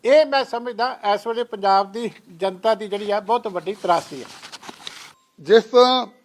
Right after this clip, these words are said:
Speaker 2: ਪੰਜਾਬ ਦੇ ਇਤਿਹਾਸ ਦੇ ਵਿੱਚ ਰਿਹਾ ਹੈ, ਸਾਡੀ ਪਾਰਟੀ ਤਾਂ ਪਹਿਲੀ ਵਾਰ ਇਹ ਇਲੈਕਸ਼ਨ ਲੜ ਰਹੀ ਹੈ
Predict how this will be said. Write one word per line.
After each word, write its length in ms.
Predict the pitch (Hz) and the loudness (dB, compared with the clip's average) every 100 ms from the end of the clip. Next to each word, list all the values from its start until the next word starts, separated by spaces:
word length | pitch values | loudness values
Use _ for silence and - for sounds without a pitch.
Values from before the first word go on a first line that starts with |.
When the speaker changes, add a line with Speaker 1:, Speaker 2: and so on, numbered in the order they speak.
| _ _ _ _ _ - | _ _ _ _ _ -6
Speaker 2:
ਪੰਜਾਬ 460 | 208 208 226 226 | 2 6 6 4
ਦੇ 100 | 208 233 | 2 2
ਇਤਿਹਾਸ 360 | 233 220 190 | 4 2 2
ਦੇ 120 | 208 | 0
ਵਿੱਚ 160 | 220 214 | 0 0
ਰਿਹਾ 260 | 202 214 208 | 4 6 6
ਹੈ, 160 | 170 _ _ _ _ _ _ _ _ _ _ _ _ _ _ _ _ _ _ _ _ _ _ | 4 _ _ _ _ _ _ _ _ _ _ _ _ _ _ _ _ _ _ _ _ _ _
ਸਾਡੀ 240 | 185 202 240 | 0 0 2
ਪਾਰਟੀ 460 | 233 233 - 254 | 4 4 2 -6
ਤਾਂ 220 | 208 247 | -2 -2
ਪਹਿਲੀ 300 | 233 247 262 | 2 2 2
ਵਾਰ 260 | 262 240 233 | 4 6 8
ਇਹ 80 | 233 | 6
ਇਲੈਕਸ਼ਨ 380 | 220 208 214 208 | 4 0 -2 2
ਲੜ 160 | 190 | 2
ਰਹੀ 160 | 190 | 4
ਹੈ 80 | 202 | 0